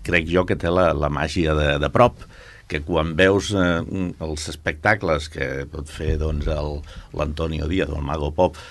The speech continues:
o el Mag L-, Lari, que fan en un gran teatre, és molt espectacular, és molt maco, no? I però,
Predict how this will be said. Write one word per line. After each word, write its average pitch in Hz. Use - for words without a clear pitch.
o -
el 80
Mag 76
L-, 85
Lari, 87
que 73
fan 73
en 82
un 85
gran 87
teatre, 98
és 92
molt 98
espectacular, 85
és -
molt 80
maco, 95
no? 90
I 80
però, 85